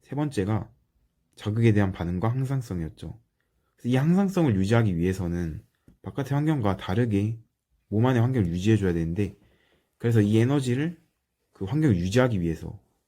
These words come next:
써야 합니다. 그래서 끊임없이 에너지를 필요로 한다. 우리가 땀을 흘리고 이런 것들 모두 에너지를 필요로 하는 거겠죠. 물질 대사. 그래서 생물체 내에서 일어나는 화학 반응을 말합니다.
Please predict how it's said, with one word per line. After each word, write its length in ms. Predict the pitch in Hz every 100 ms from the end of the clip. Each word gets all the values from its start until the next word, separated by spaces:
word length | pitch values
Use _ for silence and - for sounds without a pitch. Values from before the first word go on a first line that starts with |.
| _ _
써야 160 | - 98
합니다. 360 | 82 76 - _
그래서 400 | 78 76 - - _ _ _ _
끊임없이 640 | 113 113 101 - 120 139 - _ -
에너지를 280 | 98 92 87
필요로 320 | - 120 104
한다. 340 | 85 76 - - _ _ _ _ _ _ _ -
우리가 200 | 104 110
땀을 240 | 147 156
흘리고 420 | 147 143 120 98
이런 180 | 95 90
것들 260 | 85 - 82
모두 240 | 82 85
에너지를 340 | 85 90 85
필요로 260 | - 98 92
하는 160 | 82 82
거겠죠. 380 | - - - _ _ _ _ _ _ _ _ _ _ _ _ _ _ _ _ -
물질 380 | 98 98 101 87
대사. 240 | 80 - _ _ _ _ _ _
그래서 260 | - 107 - _
생물체 560 | _ 143 147 147 - 127
내에서 480 | 92 92 113 135 - _ _ -
일어나는 300 | 104 104 101
화학 260 | 123 117 117
반응을 360 | 95 90 92
말합니다. 520 | 80 82 78 82 90